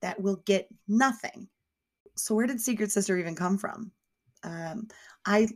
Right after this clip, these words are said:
I, I did a little bit of research, and it looks as though Secret Sister gained popularity on Facebook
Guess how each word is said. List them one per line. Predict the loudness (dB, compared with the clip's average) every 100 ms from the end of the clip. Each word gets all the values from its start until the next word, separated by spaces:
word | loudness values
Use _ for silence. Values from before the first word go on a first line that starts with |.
| -2
I, | -2 -2 -4 -2
I | -2
did | 0
a | 0
little | 2
bit | 2
of | 2
research, | 4 4 0 0 -4 -4
and | -2 -2 -4 _ -2
it | 2
looks | 4 2
as | 2 2
though | 2
Secret | 4 0 -2
Sister | 0 0 0
gained | -2 -2
popularity | -2 -6 -4 -4 -4 -4
on | -6
Facebook | -6 -4 -4 0 0 0